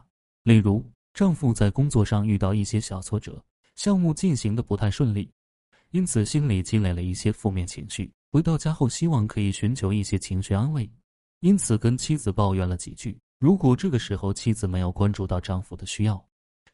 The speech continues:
先入为主的觉得先生太过消极，太多负能量不好，因此评价先生不够努力，抱怨解决不了问题等，就让先生感到很受挫、很失落，自己不被理解，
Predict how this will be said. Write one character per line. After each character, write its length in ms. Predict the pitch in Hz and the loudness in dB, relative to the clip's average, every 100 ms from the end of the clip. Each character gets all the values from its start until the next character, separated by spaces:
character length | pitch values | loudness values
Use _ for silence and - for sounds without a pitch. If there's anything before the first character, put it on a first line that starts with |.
| - | -8
先 180 | - 180 | 0 2
入 200 | 139 98 | 4 4
为 160 | 110 | 2
主 160 | - 104 | 2 -2
的 100 | 101 | -2
觉 180 | - 98 | 0 0
得 100 | 95 | 0
先 200 | - 120 | 0 0
生 180 | 95 | -4
太 200 | - 92 | -6 -6
过 120 | 92 90 | -4 -4
消 220 | 107 117 | 0 0
极， 320 | - 90 - _ _ _ - | -2 -10 -12 _ _ _ -14
太 160 | - 160 | -4 -2
多 160 | 160 | 0
负 240 | 170 - 123 | -2 0 2
能 200 | 98 117 | 2 2
量 160 | 127 | 0
不 180 | 135 160 | 0 -2
好， 300 | - - - _ _ | -2 -8 -16 _ _
因 160 | 165 196 | 2 4
此 200 | - 101 | 2 0
评 240 | - 113 | 2 0
价 160 | 104 92 | 2 0
先 240 | - 117 | 2 0
生 180 | 101 85 | 0 -6
不 160 | 95 | -6
够 160 | 95 95 | -2 -2
努 220 | 90 107 | -2 -4
力， 200 | 98 101 _ _ _ _ - | -6 -6 _ _ _ _ 0
抱 160 | 190 | 2
怨 200 | 170 131 | 4 2
解 180 | 110 101 | 2 -2
决 180 | 95 104 | 0 -2
不 140 | 101 | 0
了 140 | 98 92 | -2 -2
问 160 | 95 87 | -4 -6
题 140 | 101 | -10
等， 160 | - - _ _ | -14 -16 _ _
就 160 | - 185 | 2 4
让 220 | 139 123 | 4 2
先 240 | 113 165 156 | 0 -2 0
生 220 | 104 92 | -2 -2
感 200 | 90 87 | -4 -2
到 120 | 92 | -4
很 160 | - - | -6 -10
受 140 | 101 | -10
挫、 320 | 101 - 113 _ _ | -8 -8 -8 _ _
很 180 | - 104 | 2 4
失 160 | - | 6
落， 260 | 120 113 - _ _ | 6 6 2 _ _
自 200 | - 202 | -2 0
己 160 | 160 101 | 2 0
不 220 | - 104 | 0 0
被 140 | 123 95 | 2 0
理 200 | 95 104 | -2 -4
解， 240 | - | -6